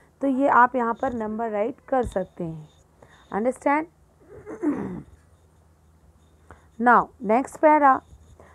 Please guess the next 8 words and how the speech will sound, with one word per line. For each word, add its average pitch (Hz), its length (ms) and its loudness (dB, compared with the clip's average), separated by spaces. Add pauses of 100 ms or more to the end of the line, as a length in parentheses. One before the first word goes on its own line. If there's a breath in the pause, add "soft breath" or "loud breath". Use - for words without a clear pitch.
(320 soft breath)
Rahul's 320 640 4
classmate 277 920 -2 (3250)
Ankit 269 520 2 (180)
lives 240 640 -2
with 240 280 -2
his 247 320 2
father, 254 500 2
mother, 220 560 -4